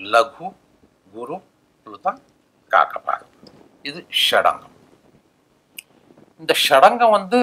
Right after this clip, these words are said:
ஷோடசாங்கமா multiple, அதாவது complex அங்கங்கள். ஷோடசான பதினாறு,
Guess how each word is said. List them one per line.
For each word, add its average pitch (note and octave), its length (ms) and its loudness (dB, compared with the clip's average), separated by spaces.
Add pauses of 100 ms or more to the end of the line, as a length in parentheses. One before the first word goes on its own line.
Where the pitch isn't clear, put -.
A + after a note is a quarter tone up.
(1300)
ஷோடசாங்கமா E3+ 720 4 (2750)
multiple, F#3 440 -2 (140)
அதாவது A2 300 2
complex E3 500 0 (100)
அங்கங்கள். G#2+ 340 -10 (3500)
ஷோடசான D3+ 600 2
பதினாறு, F#2+ 320 0